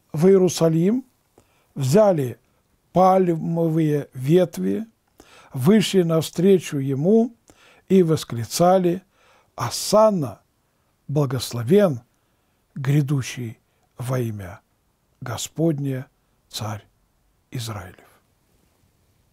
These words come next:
На самом деле Христос, который входит, э, в Иерусалим, он входит в жизнь своего еврейского народа.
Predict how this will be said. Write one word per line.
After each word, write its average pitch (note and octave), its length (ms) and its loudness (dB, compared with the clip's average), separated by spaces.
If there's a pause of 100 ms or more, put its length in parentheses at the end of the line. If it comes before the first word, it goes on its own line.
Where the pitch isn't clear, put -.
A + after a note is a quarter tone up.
(420)
На C#3+ 120 -4
самом A#3+ 260 0
деле G3 340 2
Христос, G#3 600 0
который C3+ 960 0
входит, B2+ 600 -4
э, A2+ 500 -14 (720)
в C#3 140 0
Иерусалим, E3 800 0 (1600)
он D3+ 160 0
входит F3 580 0 (300)
в A#2+ 100 -12
жизнь C#3 520 -2 (420)
своего C#3 460 -6
еврейского C3 580 -8
народа. A#2 500 -12